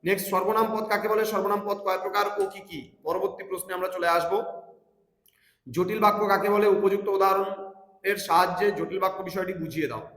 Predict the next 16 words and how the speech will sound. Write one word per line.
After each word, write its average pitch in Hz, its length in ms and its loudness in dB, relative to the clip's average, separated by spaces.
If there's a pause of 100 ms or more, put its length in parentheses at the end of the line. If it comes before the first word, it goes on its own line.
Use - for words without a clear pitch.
(420)
পাত্রপাত্রী 208 600 2
সন্ধানের 196 500 -2
বিজ্ঞাপন, 190 500 0 (680)
আহ, 165 280 4
রচনার 202 300 2 (100)
তিনটি 190 240 -4
গুরুত্বপূর্ণ 175 460 -2
বৈশিষ্ট্য 185 400 -4
লেখো। 196 520 -2 (160)
নেক্সট, 185 260 -6
প্রাতিষ্ঠা-, 175 520 -2
আহ, 165 180 -2
প্রশাসনিক 190 440 -6
বিজ্ঞাপন 180 440 -4
কাকে 165 220 -2
বলে 131 180 -8